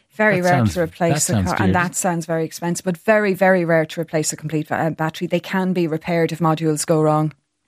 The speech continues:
Speaker 2: Uh, "The government wants us to go electric, which means heavy cars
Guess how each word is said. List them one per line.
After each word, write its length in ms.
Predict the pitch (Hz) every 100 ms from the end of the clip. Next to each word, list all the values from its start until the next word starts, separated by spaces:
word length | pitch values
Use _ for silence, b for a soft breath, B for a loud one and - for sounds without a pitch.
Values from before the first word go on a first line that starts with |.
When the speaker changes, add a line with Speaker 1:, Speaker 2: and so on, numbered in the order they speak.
| B B B -
Speaker 2:
Uh, 160 | 110 104
"The 120 | 107
government 280 | 165 175 139
wants 220 | 139 -
us 80 | -
to 80 |
go 100 | 127
electric, 400 | 123 127 - 120
which 160 | 113 -
means 240 | 110 107
heavy 240 | - 135 123
cars 520 | - 113 113 117